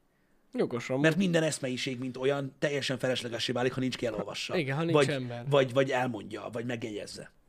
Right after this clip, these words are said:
Speaker 1: Mhm.
Speaker 2: Csak marad egy csomó, tudod, öm, fésű, hajcsat, meg toll, meg
Speaker 1: Műanyag.
Speaker 2: műanyag, meg Nike cipő. Azt, hogyha valaki erre téved majd a galaxisba egy ilyen kiszáradt lófaszon, akkor csak nézi, hogy ezt vajon hova dugták, vagy mire használták.
Speaker 1: Mhm.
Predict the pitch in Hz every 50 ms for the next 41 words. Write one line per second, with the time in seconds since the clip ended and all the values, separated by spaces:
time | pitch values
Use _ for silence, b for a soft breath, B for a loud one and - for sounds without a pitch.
0 | _ _ _ - 208 220 240 240 247 240 - _ _ - - 233 196 208 190 143
1 | 131 135 131 - - - 131 120 113 110 - 120 110 104 98 b b b b b
2 | b b - 113 117 120 123 - - - - - 196 196 170 - - 160 143 127
3 | 113 123 151 151 151 143 - 147 123 120 - - - - 107 107 101 - _ _
4 | b b b b b b b _ - 160 151 147 139 135 131 120 b b b b
5 | b _ - - 135 143 151 151 147 143 139 139 131 131 - 147 151 147 135 139
6 | 135 127 123 120 120 - - 104 104 90 - - 139 139 131 143 - 135 139 139
7 | 123 - - - 127 - 123 120 117 117 B B B B B B B - - -
8 | - 156 143 151 143 123 - - 143 131 123 120 113 - 131 120 110 113 113 117
9 | 117 110 110 113 117 113 123 120 113 107 - - 113 107 110 110 110 110 107 110
10 | 117 - - 110 107 104 98 110 131 156 151 - 135 - 135 123 107 117 113 -
11 | 120 117 123 123 117 107 107 110 110 110 - - 123 117 113 117 113 107 104 -
12 | - - 104 - - - - 107 110 123 120 113 107 - - - - - - -
13 | - _ - 160 156 147 196 214